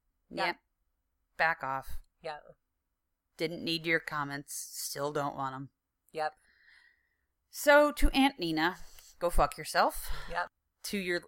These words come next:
Speaker 2: our listeners, I hope you don't have family members or friends or coworkers who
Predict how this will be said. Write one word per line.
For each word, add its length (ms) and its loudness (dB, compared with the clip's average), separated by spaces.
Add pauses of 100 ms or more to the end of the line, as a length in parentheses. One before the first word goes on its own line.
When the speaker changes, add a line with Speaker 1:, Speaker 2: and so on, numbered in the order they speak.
(140)
Speaker 2:
our 160 8
listeners, 720 0
I 80 0
hope 200 -2
you 260 -12
don't 380 -2 (120)
have 240 0 (400)
family 320 0
members 400 4
or 160 -2
friends 680 0
or 160 -2
coworkers 720 0
who 320 2